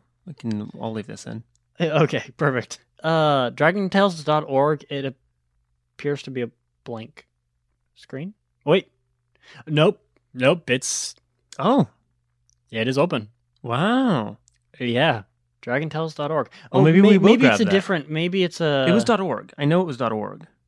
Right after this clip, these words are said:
Speaker 2: Dragon
Speaker 1: Because the dragon who always said it at the end, his name was,
Speaker 2: Tales.
Speaker 1: I think, Ord, and I always thought he was saying his own name, but it was dot org.
Speaker 2: Dragon Tales opening theme.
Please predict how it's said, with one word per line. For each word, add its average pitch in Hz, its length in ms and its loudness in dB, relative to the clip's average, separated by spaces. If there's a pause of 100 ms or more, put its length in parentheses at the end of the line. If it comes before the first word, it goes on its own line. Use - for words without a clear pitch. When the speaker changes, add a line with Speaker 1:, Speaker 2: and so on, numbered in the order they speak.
(100)
Speaker 2:
Dragon 139 1040 -14
Speaker 1:
Because 156 280 0
the 151 60 0
dragon 147 380 0
who 135 240 2
always 120 400 -2
said 135 300 -6
it 123 60 -6
at 117 140 -6
the 110 140 -4
end, 113 220 0
his 120 180 -6
name 120 140 2
was, 104 100 -2
Speaker 2:
Tales. - 240 -18
Speaker 1:
I 123 40 -12
think, 117 240 -10
Ord, 156 420 0 (320)
and 135 120 -4
I 143 40 -4
always 143 260 0
thought 131 160 -8
he 120 100 -6
was 113 120 -6
saying 113 260 -4
his 101 140 -6
own 95 180 -6
name, 110 340 -10 (220)
but - 100 -14
it 123 40 -6
was 107 100 -8
dot 110 200 -6
org. 110 380 -12 (640)
Speaker 2:
Dragon 135 420 -8
Tales 131 800 -8
opening 113 440 -14
theme. 180 1120 -4